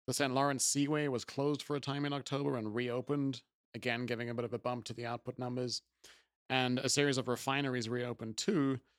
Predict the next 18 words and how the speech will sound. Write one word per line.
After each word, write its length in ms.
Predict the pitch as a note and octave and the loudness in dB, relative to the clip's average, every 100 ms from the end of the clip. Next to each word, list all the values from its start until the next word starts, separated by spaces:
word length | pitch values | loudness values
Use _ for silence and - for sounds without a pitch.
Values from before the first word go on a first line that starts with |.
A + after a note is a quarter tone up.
| _ | _
supporting 440 | - C3 C3 B2 A#2 | -6 -4 -2 -2 -2
the 80 | A2 | -4
chemical 460 | B2 A#2 A2+ A2+ | -4 -4 -4 -4
industry 360 | A2+ A2 - A2 | -2 -4 -4 -4
output. 340 | G#2 - G#2 _ _ _ _ _ C#3+ | -4 -8 -12 _ _ _ _ _ -2
The 60 | |
flash 280 | E3+ G3 F#3+ | 4 6 6
estimate 340 | F#3+ - F3+ | 2 4 0
for 140 | - D#3 | 0 -4
Q 240 | - D#3 | 2 2
four 420 | C#3 D3 C#3 C#3 - _ - | 2 0 2 0 -4 _ -6
came 240 | C3+ C3 | -4 -2
in 100 | B2 | -4
at 160 | A#2+ B2 | -6 -4
one 160 | B2+ | -6
point 240 | - A#2+ - | -6 -10 -8
two 120 | B2+ | -8
percent. 520 | A2+ - B2 F3 | -4 -4 -4 -8